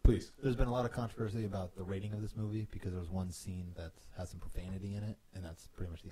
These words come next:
Speaker 2: only scene. I
Speaker 1: What
Speaker 2: think
Speaker 1: was it
Speaker 2: it's
Speaker 1: rated?
Speaker 2: rated R.
Speaker 1: Oh.
Speaker 2: Is that, are you surprised by that?
Speaker 1: Yeah.
Speaker 2: 'Cause it should be. I mean, the consensus seems to be it's P G thirteen.
Speaker 1: Yeah, we're
Speaker 2: and there's a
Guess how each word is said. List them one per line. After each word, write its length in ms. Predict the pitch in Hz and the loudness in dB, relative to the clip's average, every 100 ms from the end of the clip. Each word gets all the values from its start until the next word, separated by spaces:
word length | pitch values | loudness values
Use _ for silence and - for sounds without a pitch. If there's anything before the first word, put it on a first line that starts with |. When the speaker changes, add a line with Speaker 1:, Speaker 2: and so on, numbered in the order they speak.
| - | -10
Speaker 2:
only 160 | 87 92 | -8 -8
scene. 380 | - 98 98 104 - - | -6 -4 -4 -8 -12 2
I 60 | 117 | 10
Speaker 1:
What 100 | 127 | 10
Speaker 2:
think 0 | |
Speaker 1:
was 40 | |
it 20 | |
Speaker 2:
it's 80 | 131 | 12
Speaker 1:
rated? 320 | 127 151 85 - - - - | 8 8 4 0 -18 -6 4
Speaker 2:
rated 220 | 156 107 | 6 6
R. 240 | 98 78 - - | 2 0 -4 2
Speaker 1:
Oh. 240 | 139 76 - - - - - | 4 4 -2 -10 -20 -20 -4
Speaker 2:
Is 80 | 113 | 0
that, 80 | 107 | 2
are 40 | |
you 80 | 104 | 2
surprised 400 | 101 - 117 120 | 4 8 8 8
by 100 | 143 | 6
that? 240 | 143 156 101 | 6 4 4
Speaker 1:
Yeah. 200 | 107 - - - - - - | 4 2 -8 -18 -18 -6 0
Speaker 2:
'Cause 100 | 113 | 0
it 120 | 107 | 2
should 180 | 143 113 | 0 -2
be. 180 | 98 - - | -6 -10 -12
I 40 | - | -6
mean, 140 | 113 | -2
the 80 | 107 101 | -2 0
consensus 480 | 131 120 175 139 131 | 2 8 8 6 2
seems 160 | 113 | 2
to 60 | 104 | 2
be 100 | 101 92 90 | 0 -2 -8
it's 140 | 87 | -8
P 160 | - 98 | -2 -2
G 120 | 90 | 0
thirteen. 400 | 95 85 - 92 | -4 -4 -4 4
Speaker 1:
Yeah, 260 | 113 139 90 | 8 8 8
we're 60 | 104 | 2
Speaker 2:
and 140 | 95 | 0
there's 140 | 90 | -2
a 80 | 87 | -2